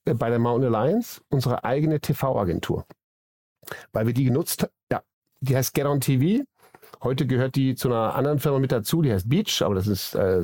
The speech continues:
das sind also beides eigentlich eine Agentur. Und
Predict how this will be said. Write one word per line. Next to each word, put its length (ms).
das 180
sind 200
also 200
beides 380
eigentlich 260
eine 220
Agentur. 460
Und 340